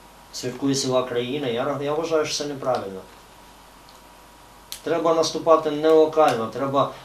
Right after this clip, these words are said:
е, брати їх за горло і давити по цілій лінії фронту. Якщо Генштаб цього не бачить, я не знаю, чому вони навчалися в своїх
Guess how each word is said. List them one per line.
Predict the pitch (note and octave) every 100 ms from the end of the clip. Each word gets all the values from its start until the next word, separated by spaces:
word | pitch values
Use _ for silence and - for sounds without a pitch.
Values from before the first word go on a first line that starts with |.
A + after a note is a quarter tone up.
| - A2+
е, | B2 A#2+
брати | B2 C#3 D3+
їх | C3+
за | -
горло | C#3 D#3 F3+ E3 A#2+
і | C3+ B2+ C3 C3 B2+
давити | A2+ C3 D3 D#3 D3
по | C3+ B2+
цілій | - C#3+ C#3+ C3
лінії | B2+ C3 B2+
фронту. | - A#2 G#2 G2 F#2+ - - - - - - - - - - - - - - A#2
Якщо | A#2 F3
Генштаб | C#3 D3+ - D3+ C#3 -
цього | C3+ A#2+
не | C3
бачить, | B2 C3 D3+ C3 A#2
я |
не | B2
знаю, | B2 D3 C3+
чому | - C3 A#2+
вони | A#2
навчалися | A2 G#2+ - G2+ G2 - - - - - - - - - - - -
в |
своїх | A#2+ A#2